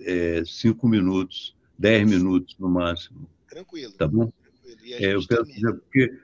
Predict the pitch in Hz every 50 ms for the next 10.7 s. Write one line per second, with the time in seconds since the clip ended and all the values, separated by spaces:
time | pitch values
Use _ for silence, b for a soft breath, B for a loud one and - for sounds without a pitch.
0 | _ - 101 95 123 - - - 117 117 120 110 107 113 120 123 - 123 107 107
1 | - - 117 101 - - - 98 - - 104 110 101 98 110 - - 143 117 90
2 | 92 90 85 82 82 - - - - - 90 90 92 92 - _ _ _ _ _
3 | _ _ _ b b b b b 87 90 95 95 98 92 87 104 101 104 98 98
4 | 104 95 92 98 101 98 95 87 - - - - - - - - - - 233 240
5 | 226 233 220 202 220 240 247 240 254 240 233 - - 226 190 170 147 120 - -
6 | - - - 143 165 196 214 202 175 180 165 156 - - 208 220 208 180 - 185
7 | 170 156 156 165 170 170 - - - 151 143 139 147 147 147 143 - - 143 139
8 | 139 _ - - - 101 - - - 110 90 - - 98 98 98 - - 185 -
9 | _ - 208 220 226 220 _ - 214 214 233 254 247 240 240 226 214 202 185 185
10 | 185 185 175 175 160 147 139 143 143 143 139 135 131 120